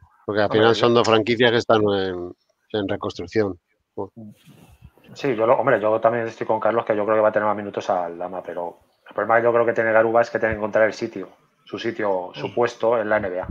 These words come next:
Speaker 2: Y eso a lo mejor le hace que arranque más tarde, ¿no? Un poquito más a
Speaker 3: Mm.
Speaker 2: que le cueste más arrancar.
Speaker 1: De-, defensivamente muy bueno. Lo que pasa es que luego en ataque, pues todavía anda limitado con el tiro de tres.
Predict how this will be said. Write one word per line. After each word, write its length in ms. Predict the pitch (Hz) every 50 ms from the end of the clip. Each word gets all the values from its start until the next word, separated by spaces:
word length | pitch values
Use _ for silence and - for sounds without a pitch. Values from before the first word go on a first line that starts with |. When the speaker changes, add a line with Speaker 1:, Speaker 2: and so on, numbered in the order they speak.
| - - -
Speaker 2:
Y 80 | - 101
eso 140 | 92 - 107
a 20 |
lo 60 | 107
mejor 460 | 101 98 - 101 104 104 104 104 104 - - _ _ _ - - - - - - - - - - - - _ -
le 60 | 101
hace 160 | 101 - 110
que 60 | 113
arranque 260 | 107 107 104 95 107
más 180 | 107 101 98 -
tarde, 260 | - 98 98 92 85
¿no? 140 | 85 92 98
Un 200 | - 92 87 -
poquito 460 | - 104 92 104 98 - 95 92 90 90
más 300 | 95 95 87 87 - -
a 120 | 98 92 87
Speaker 3:
Mm. 280 | 85 82 - 110 98 85 85 - _ _ _ _ _ _ _ _ _ _ _ _ _ _ _ _ _ -
Speaker 2:
que 80 | -
le 140 | 95 98 95
cueste 220 | - - 101 - 110
más 140 | 107 98 95
arrancar. 420 | 101 90 87 85 - 87 85 - _ _ _ _ _ _ _ _ _ _ _ _ -
Speaker 1:
De-, 160 | 104 95 - _ _
defensivamente 680 | - 120 104 117 113 107 - 135 131 139 147 151 170 156
muy 160 | 135 123 113
bueno. 400 | 104 85 82 - - - - - _ _ - - - - _ _ - - - _ _ _ _ _ _ _ _ _ _ _ _ _ _ _ _ _ _ _ _ _ _ _ _ _ _ - - -
Lo 100 | 98 92
que 100 | - 92
pasa 220 | 87 98 101 - 110
es 60 | -
que 120 | - 120
luego 180 | 107 113 107 113
en 60 | 113 113
ataque, 480 | 113 104 127 120 113 - 127 123 127 - _
pues 260 | - 92 85 - -
todavía 340 | - 87 87 90 95 101 101
anda 540 | 101 104 101 98 95 92 92 87 85 92 95
limitado 440 | 95 98 98 98 92 - 110 107
con 120 | 98 107 101
el 80 | 101
tiro 200 | 95 107 101 98
de 60 | 98 90
tres. 520 | 117 117 127 127 127 127 123 - - -